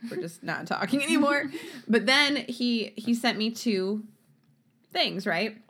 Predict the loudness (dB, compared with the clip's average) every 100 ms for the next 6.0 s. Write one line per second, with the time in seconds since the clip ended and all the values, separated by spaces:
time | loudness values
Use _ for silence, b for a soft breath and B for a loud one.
0 | _ -6 -2 -2 0 2 2 2 0 0
1 | 0 -2 -4 -2 -2 -4 0 4 4 4
2 | 2 0 -2 -2 -4 -4 -10 2 4 4
3 | 4 4 4 4 2 2 0 -8 b b
4 | b _ 0 0 0 2 2 0 -2 -4
5 | -4 0 2 2 0 -2 -2 0 -2 -4